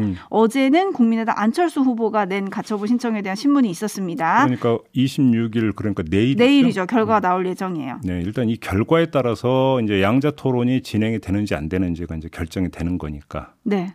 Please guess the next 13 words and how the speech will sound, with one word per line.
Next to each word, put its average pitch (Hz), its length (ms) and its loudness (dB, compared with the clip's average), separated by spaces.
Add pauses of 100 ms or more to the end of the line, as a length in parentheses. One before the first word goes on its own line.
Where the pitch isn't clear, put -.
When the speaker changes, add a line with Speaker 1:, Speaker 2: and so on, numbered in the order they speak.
Speaker 1:
요걸 127 680 0
보고 110 420 2
나서 117 300 0
이야기를 82 400 -6
해야 101 140 -10
될 90 80 -14
것 - 180 -20
같아요. - 220 -20 (600)
Speaker 2:
네, 202 300 0
네, 175 220 -6
네, 170 240 -6
그렇습니다. 180 500 -4
Speaker 1:
음. 95 140 -2